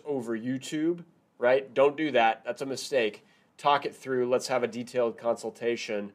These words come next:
and let's really give you the advice you need. All right? So, Tamira, best of luck. Thank you for, for, for being here and asking that. Let's see. I also see Mister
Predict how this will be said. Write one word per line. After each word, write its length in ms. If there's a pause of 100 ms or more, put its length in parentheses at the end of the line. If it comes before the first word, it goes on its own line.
(280)
and 140
let's 200
really 220
give 160
you 100
the 140
advice 380
you 60
need. 200 (320)
All 60
right? 280 (260)
So, 180
Tamira, 380
best 220
of 120
luck. 220
Thank 280
you 100
for, 440 (100)
for, 220
for 160
being 220
here 180
and 80
asking 360
that. 220 (800)
Let's 200
see. 160
I 180
also 340
see 360
Mister 300